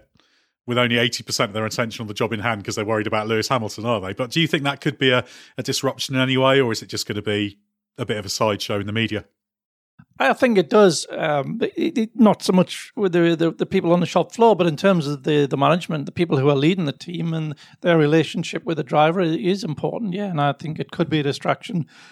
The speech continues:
Speaker 2: <clears throat> both, both for them and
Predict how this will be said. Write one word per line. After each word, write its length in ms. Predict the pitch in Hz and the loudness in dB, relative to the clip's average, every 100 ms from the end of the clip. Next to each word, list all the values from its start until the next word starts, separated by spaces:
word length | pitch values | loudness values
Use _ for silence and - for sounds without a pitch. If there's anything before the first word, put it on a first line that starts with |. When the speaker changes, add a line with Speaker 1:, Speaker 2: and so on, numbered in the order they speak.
| _ _ _ - | _ _ _ 4
Speaker 2:
<clears throat> 0 | |
both, 540 | 302 202 151 165 - _ | 6 8 6 4 2 _
both 180 | 202 175 | 2 2
for 120 | - | 0
them 260 | 165 165 160 | 2 2 2
and 640 | 165 170 160 160 156 143 | 0 0 -2 -4 -8 -14